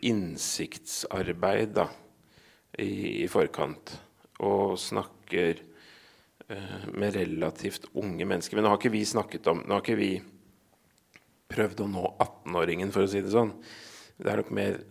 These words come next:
tredveåringen. Vi ble ganske klar over det at, eh, eller tjuefem, altså at det er en fordel å ha litt, eh, bitte litt livserfaring, eh, for å,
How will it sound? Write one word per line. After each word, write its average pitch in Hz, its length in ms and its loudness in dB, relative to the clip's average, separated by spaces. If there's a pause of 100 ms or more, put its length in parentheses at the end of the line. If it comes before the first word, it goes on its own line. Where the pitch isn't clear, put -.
(240)
tredveåringen. 90 960 0 (100)
Vi 107 160 2
ble 104 160 4
ganske 110 240 -2
klar 95 320 -2
over 92 160 2
det 90 160 6
at, - 160 -10
eh, 90 320 0
eller 92 160 0
tjuefem, 95 640 -4 (320)
altså 101 240 8
at - 80 4
det 104 140 8
er 101 100 10
en 107 80 4
fordel 101 320 6
å 104 80 2
ha 107 80 4
litt, - 480 -6 (880)
eh, 95 800 -4
bitte - 400 -4
litt 104 240 4
livserfaring, 104 720 6 (1000)
eh, 104 680 0
for 92 260 4
å, 95 160 6